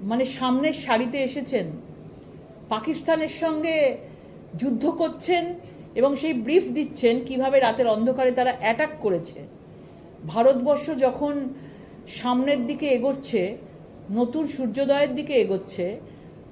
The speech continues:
তখন পশ্চিমবাংলা মানে পুরো চারিদিকে অন্ধকার, আমাবস্যার মতন, আমাবস্যার চাঁদের মতন এই অবস্থা দেখা যাচ্ছে পশ্চিমবাংলায়।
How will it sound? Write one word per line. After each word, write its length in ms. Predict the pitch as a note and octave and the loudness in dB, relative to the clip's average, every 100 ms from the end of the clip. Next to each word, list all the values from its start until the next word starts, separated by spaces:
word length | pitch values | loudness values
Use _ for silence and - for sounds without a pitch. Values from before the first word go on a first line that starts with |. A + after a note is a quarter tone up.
| - | -4
তখন 300 | A#3+ A#3+ C#4 | -2 0 0
পশ্চিমবাংলা 960 | B3 A#3+ - D4 C4+ C#4+ C#4 C#4+ D#4+ F#4 - - - - - - - - - - - | 2 2 0 -6 -2 -2 2 2 2 -2 -10 -18 -20 -18 -18 -18 -18 -18 -18 -16 -6
মানে 260 | G#3+ A#3 | -2 0
পুরো 640 | A3+ B3+ C4 C4+ B3+ G#3 - - - - - - - - | 0 2 6 8 8 4 -4 -12 -12 -14 -16 -16 -16 -2
চারিদিকে 480 | A#3 G#3+ B3 B3 B3 | 2 2 2 2 2
অন্ধকার, 600 | G3+ G#3 B3 C4 D#4+ - | 2 2 0 0 -2 -2
আমাবস্যার 640 | G3 G#3 A3 A#3 - B3 A3+ | -2 0 0 0 0 -2 0
মতন, 340 | G3+ A#3+ F4 - - | -2 -2 -4 -8 -10
আমাবস্যার 480 | F#3+ G3 G#3+ - A#3 A#3 | -6 -4 -4 -4 -6 -4
চাঁদের 280 | F3+ G3+ | -4 -2
মতন 320 | A3 A3 A3+ B3+ - - - - - - - - - - - - - | -4 -4 -6 -6 -8 -18 -20 -20 -20 -20 -18 -10 -8 -8 -12 -20 -6
এই 180 | - A3+ | 0 4
অবস্থা 380 | G3+ G3 G#3+ B3+ | 4 4 0 -2
দেখা 240 | G3 G3+ | -2 -2
যাচ্ছে 300 | G#3+ A3 - A#3+ | -4 -4 -4 -4
পশ্চিমবাংলায়। 760 | F#3 - G#3+ F#3+ E3 D#3+ D3+ | -6 -4 -4 -4 -6 -8 -10